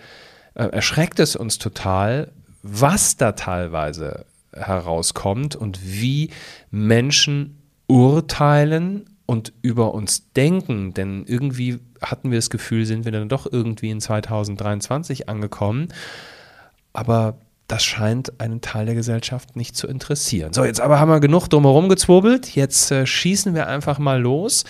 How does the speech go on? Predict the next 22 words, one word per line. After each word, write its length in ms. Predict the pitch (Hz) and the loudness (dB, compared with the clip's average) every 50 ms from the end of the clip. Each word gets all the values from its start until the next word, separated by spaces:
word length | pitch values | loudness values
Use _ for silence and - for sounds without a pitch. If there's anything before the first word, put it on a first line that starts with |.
| - - - - - - - - | -8 -14 -14 -14 -14 -12 -4 0
Ähm, 420 | 143 143 147 147 143 147 156 - - - _ - | 2 4 4 4 2 0 -2 -6 -10 -14 _ 0
es 260 | - 143 - - - | 2 2 2 2 -2
gibt 480 | 214 247 302 - - - - - - - _ _ _ _ _ _ _ | -4 -4 -4 -4 -4 -6 -6 -6 -6 -8 _ _ _ _ _ _ _
zum 300 | - - - 165 165 160 | -2 2 4 4 4 6
Beispiel 720 | 147 131 131 131 139 135 - - 147 143 139 139 139 143 143 - - - - - | 6 6 6 6 4 4 2 2 2 2 2 2 2 0 -4 -6 -16 -20 -6 2
den 280 | - 139 147 151 160 160 | 4 6 6 6 4 -2
folgenden 1200 | - - - - - - - 123 120 113 113 101 101 98 95 92 92 87 87 85 85 82 73 - _ _ _ _ _ _ _ _ _ _ _ _ _ _ - | -4 -8 -14 -12 -4 2 4 6 8 8 6 4 2 0 0 0 0 -2 -2 -6 -8 -10 -12 -14 _ _ _ _ _ _ _ _ _ _ _ _ _ _ -8
Kommentar. 800 | - - 110 98 92 87 85 - - - 87 80 76 78 85 104 _ _ _ _ _ _ _ - - - - - - - _ - | -2 0 0 0 0 -2 -2 -4 -6 -6 -6 -6 -8 -10 -12 -16 _ _ _ _ _ _ _ -20 -18 -16 -16 -16 -18 -12 _ 0
„Ein 380 | 110 110 107 104 104 - - - _ _ _ _ - | 0 2 2 0 -2 -4 -8 -14 _ _ _ _ -2
anderer 480 | 123 139 170 208 233 240 214 202 190 | 0 2 2 4 2 2 4 4 4
Mann 540 | 175 165 156 143 120 110 104 117 147 175 170 | 4 6 6 6 6 4 2 0 -4 -4 -6
kann 260 | - - - 127 127 | -4 0 2 2 2
den 160 | 123 120 117 | 2 0 0
unverzichtbaren 1300 | 113 - - 170 196 208 226 - - - 196 196 - - - 185 175 - - - 151 147 143 143 139 139 | -2 0 2 2 2 2 2 -2 -2 -4 -2 -2 -2 -2 0 -2 -2 -2 -2 2 2 2 4 2 0 0
Part 360 | - - - 131 131 127 - | -2 0 0 0 0 0 0
der 80 | 135 123 | 0 0
Mutter 340 | 113 117 123 - - 127 120 | 0 0 0 0 0 0 0
nicht 240 | 117 120 - - | 0 -4 -4 -4
ersetzen. 720 | - - 135 120 127 226 214 - - - - 87 82 92 - _ _ _ - | -4 -2 2 4 4 4 4 4 2 0 0 -2 -8 -12 -18 _ _ _ -8
Das 340 | 123 117 131 151 156 - - | 0 0 2 2 2 2 0
ist 260 | - 180 - - - | 0 0 -2 -2 -4
Fakt.“ 500 | - - - 135 - - - - - - | -2 0 0 0 0 -2 -8 -14 -16 -16